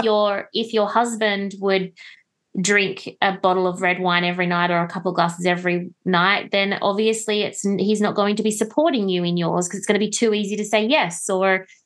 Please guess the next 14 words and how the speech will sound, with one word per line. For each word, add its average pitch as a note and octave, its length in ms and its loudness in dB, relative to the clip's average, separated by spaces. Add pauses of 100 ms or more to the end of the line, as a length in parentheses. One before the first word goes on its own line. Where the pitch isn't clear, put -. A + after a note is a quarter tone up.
(180)
you're G3+ 140 0
gonna G3+ 100 2
be A3 60 2
sitting C#4 340 0
there. F#3 180 4
So F#3+ 180 0
you G#3 260 -2
kind A#3+ 300 0
of, G#3+ 220 0 (640)
if A#3 200 0
you're, A3 300 4
if A3 200 -4
you're A3+ 100 0
making A3+ 460 -2